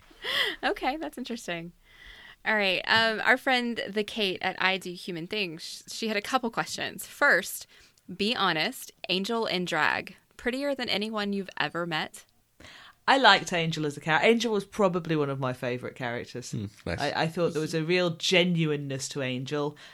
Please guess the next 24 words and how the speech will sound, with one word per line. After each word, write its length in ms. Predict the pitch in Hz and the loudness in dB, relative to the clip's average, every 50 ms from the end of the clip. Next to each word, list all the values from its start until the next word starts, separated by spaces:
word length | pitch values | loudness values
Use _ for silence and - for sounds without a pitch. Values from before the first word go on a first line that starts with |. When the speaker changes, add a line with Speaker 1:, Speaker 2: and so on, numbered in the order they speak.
| - - | -12 -2
Speaker 2:
and 360 | - 143 151 143 139 139 139 - | 2 4 4 4 4 2 0 0
an 140 | - 143 147 | -2 0 2
Angel 920 | 151 156 156 160 165 156 156 170 160 160 156 156 156 151 151 156 151 147 147 - - - - - - - - - - - | 4 4 4 4 2 2 2 2 2 4 4 2 2 2 0 0 -2 -4 -6 -10 -18 -20 -20 -20 -20 -20 -20 -12 -4 -2
i-, 20 | 160 - - | -2 -2 0
in 260 | - 190 196 180 175 | 2 2 2 4 2
whatever 680 | 165 170 170 165 165 190 185 196 170 165 139 120 120 135 | 2 2 2 2 2 2 2 4 4 2 2 2 0 -2
he, 240 | 120 123 156 - - _ _ | -4 -8 -12 -12 -14 _ _
she 220 | - - - 156 | -8 -6 -4 -4
was 160 | 139 147 143 139 | -2 -4 -2 -2
wearing, 560 | 156 143 139 143 147 147 160 170 175 180 170 - - - _ _ _ _ _ _ _ _ _ - | 0 0 2 2 2 2 2 2 2 -2 -4 -8 -12 -18 _ _ _ _ _ _ _ _ _ -4
whenever 400 | - 175 165 156 151 143 156 151 | 0 2 4 4 4 4 2 0
she 160 | - - 160 | 0 -2 -2
was 140 | 147 151 185 | -2 2 4
wearing 360 | 208 214 220 208 214 208 208 | 6 8 8 6 6 4 6
it, 380 | 208 208 - - - - - - _ _ _ _ _ _ _ | 4 4 4 2 -2 -6 -6 -8 _ _ _ _ _ _ _
was 160 | - 160 165 156 | -6 -4 -2 -2
awesome. 360 | 143 135 139 - 139 135 - _ _ _ _ _ _ - | -2 -2 -2 -4 -8 -10 -12 _ _ _ _ _ _ -2
Speaker 3:
Mm-hmm. 240 | 110 101 92 87 80 82 - _ _ _ _ _ _ - - _ _ _ - | -2 0 0 -2 -2 -4 -8 _ _ _ _ _ _ -20 -20 _ _ _ -2
Speaker 1:
I 100 | - 175 | -2 0
agree. 340 | 170 156 160 147 139 131 - | 0 -2 -4 -4 -4 -6 -6
And, 180 | - - 165 - | -6 -6 -4 -2
and 180 | - 165 165 | -2 -2 -2
I 100 | 160 160 | -2 -4
think 360 | 160 - - 160 151 147 151 | -6 -10 -12 -12 -12 -12 -14